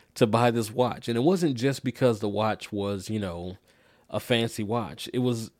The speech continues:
it was to symbolize something. It was for me setting a goal, and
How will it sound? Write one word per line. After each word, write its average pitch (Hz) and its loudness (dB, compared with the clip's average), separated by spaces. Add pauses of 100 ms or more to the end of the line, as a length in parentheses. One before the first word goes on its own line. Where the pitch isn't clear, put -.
it 127 0
was 135 2
to 123 -2
symbolize 113 2
something. - -8
It 110 -2
was 120 0
for 123 -2
me 160 4
setting 143 0
a 120 0
goal, 107 2 (480)
and 104 -2